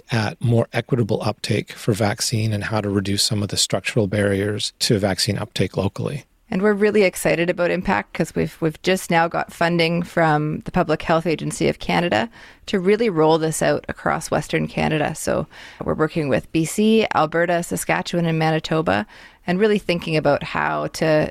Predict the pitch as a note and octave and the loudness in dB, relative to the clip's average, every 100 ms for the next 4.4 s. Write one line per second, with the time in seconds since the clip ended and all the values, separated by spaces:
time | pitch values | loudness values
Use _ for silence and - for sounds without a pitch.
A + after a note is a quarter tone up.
0 | - - G3 - F3 - D#3 E3 E3+ D#3+ | -4 0 0 2 -2 0 -2 0 0 0
1 | - D3+ - - F3 - - D#3 D#3 - | -2 -4 -6 -2 -2 -2 -4 -2 -2 0
2 | - D#3 - D#3+ D3+ D3+ D#3 D3 C#3 - | -4 -4 -2 0 0 -2 -2 0 0 -2
3 | - - G3+ G#3 G3+ E3 D#3 - D#3+ E3 | -8 -2 0 0 -2 2 2 2 0 0
4 | D#3+ D3+ D#3 | 2 2 0